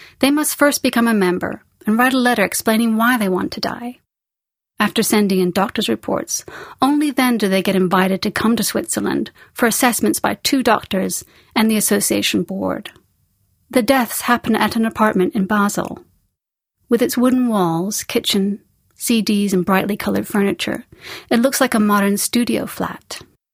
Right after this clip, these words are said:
To die, the person takes fifteen grams of sodium pentobarbital. They have to take the drug themselves.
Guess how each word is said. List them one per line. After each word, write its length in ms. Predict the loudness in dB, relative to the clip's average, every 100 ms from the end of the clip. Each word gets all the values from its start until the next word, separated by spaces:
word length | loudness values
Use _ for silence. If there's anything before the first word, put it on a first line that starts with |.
| _ _
To 120 | -2
die, 500 | 2 4 4 2 -2 -6
the 80 |
person 320 | -2 0 2 0
takes 240 | 0 -2
fifteen 420 | -2 -2 0 2
grams 380 | 2 2 2 -2
of 100 | -2
sodium 460 | 2 2 4 2 0
pentobarbital. 880 | -2 0 0 2 0 -2 -4 -8 -10 _ _ _ _ _ _
They 100 | 0
have 240 | 2 2 0
to 80 |
take 220 | -2 -2 -2
the 80 |
drug 260 | -2 -2 -2
themselves. 760 | -2 0 0 0 -2 -6 -12